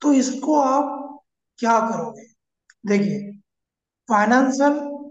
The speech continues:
decentralization जो, जो approach है, वो बहुत सालों से हमारी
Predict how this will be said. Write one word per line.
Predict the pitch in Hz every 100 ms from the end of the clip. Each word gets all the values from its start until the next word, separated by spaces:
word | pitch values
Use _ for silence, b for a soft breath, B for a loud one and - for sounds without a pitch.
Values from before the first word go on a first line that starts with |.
| -
decentralization | 190 226 220 240 247 247 247 240 233 254 240
जो, | 233 - - - - 202
जो | 226
approach | 214 220 240 240 -
है, | - - _ _ _ _ _ _ _ _ 208
वो |
बहुत | 170 202 247 269 -
सालों | 233 220 233
से | 233 185 - - _ _ _
हमारी | 202 208 226 247